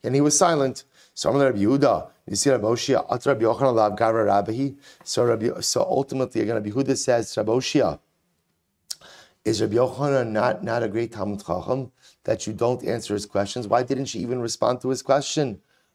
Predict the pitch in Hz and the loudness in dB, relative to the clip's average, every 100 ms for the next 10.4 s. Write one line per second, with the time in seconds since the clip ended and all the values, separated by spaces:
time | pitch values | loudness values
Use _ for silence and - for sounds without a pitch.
0 | _ - 123 120 120 147 147 120 110 104 | _ 0 2 4 4 2 2 -2 -2 2
1 | 120 143 151 127 110 - 98 120 - _ | 2 2 2 2 0 0 0 0 -4 _
2 | _ _ - 143 147 127 120 147 175 170 | _ _ 0 0 2 0 4 4 4 2
3 | - 131 123 123 139 139 123 127 139 156 | 0 -2 -2 2 2 2 0 0 2 2
4 | - - 139 151 - _ _ _ - 123 | 0 2 2 2 -6 _ _ _ 0 4
5 | 139 151 - - 123 123 120 113 95 - | 4 2 -4 0 2 4 2 0 0 0
6 | 69 76 - _ _ _ - 107 170 165 | -8 -12 -16 _ _ _ -6 2 2 2
7 | - 143 127 - 170 - 185 175 165 - | -2 0 0 2 0 2 0 2 0 -8
8 | _ - - 131 131 139 - 131 - 143 | _ -8 2 4 4 0 0 -2 0 -4
9 | - 127 135 139 139 123 110 107 95 92 | 0 -2 -2 -4 -2 -2 0 -2 -2 -4
10 | 85 85 - - | -4 -6 -8 -12